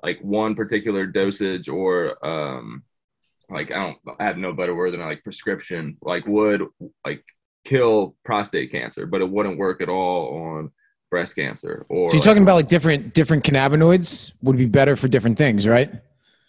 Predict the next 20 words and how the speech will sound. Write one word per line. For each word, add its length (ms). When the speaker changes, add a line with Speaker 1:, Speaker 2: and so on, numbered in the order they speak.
Speaker 1:
Yeah. 520
Speaker 2:
Yeah, 100
Speaker 1:
Yeah, 60
Speaker 2:
bro, 100
it's, 160
Speaker 1:
so, 100
Speaker 2:
it's, 180
Speaker 1:
like 100
Speaker 2:
it's 140
really 200
complex. 600
Like, 100
I've 200
tried 240
to 60
go 100
down 300
into 140
the 100
science, 600